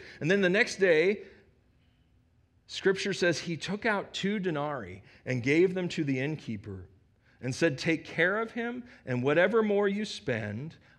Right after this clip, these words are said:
I will repay you when I come back." Now, this is, this is taking ownership.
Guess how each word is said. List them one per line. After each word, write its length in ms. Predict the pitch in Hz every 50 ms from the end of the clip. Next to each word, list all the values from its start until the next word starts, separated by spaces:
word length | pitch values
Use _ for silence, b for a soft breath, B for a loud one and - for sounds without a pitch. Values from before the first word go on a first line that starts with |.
| b b
I 240 | 104 117 127 143 160
will 180 | 170 180 175
repay 480 | 175 185 175 180 - - - 208 196 208
you 440 | 208 185 143 117 107 95 90 101 131 B B B B B
when 160 | B 110 117 120
I 180 | 127 127 131
come 360 | 135 - - 147 135 135 127
back." 500 | 110 117 110 104 98 95 - - - - - _ _ _ b b b b
Now, 100 | 104 107
this 260 | 135 175 175 - 202
is, 320 | 202 185 160 - - - -
this 220 | 117 139 160 -
is 100 | - 190
taking 380 | - - 196 175 185 - 180 156
ownership. 540 | 147 156 175 175 151 - - 104 92 87